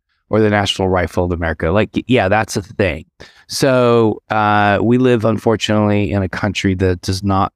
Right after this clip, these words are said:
promote and value life. Unfortunately, we live in a country that, uh, overworks its workers,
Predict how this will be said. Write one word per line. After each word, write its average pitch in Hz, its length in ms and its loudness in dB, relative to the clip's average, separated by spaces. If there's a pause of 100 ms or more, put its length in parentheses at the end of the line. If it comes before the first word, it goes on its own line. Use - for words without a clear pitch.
(140)
promote 98 640 2
and 90 180 0
value 87 360 0
life. 92 440 0 (380)
Unfortunately, 95 560 -2
we 92 80 2
live 92 160 0
in 90 60 -2
a 85 40 -4
country 92 520 -2
that, 85 440 0
uh, 87 280 -2
overworks 95 680 0
its - 160 -10
workers, 117 640 2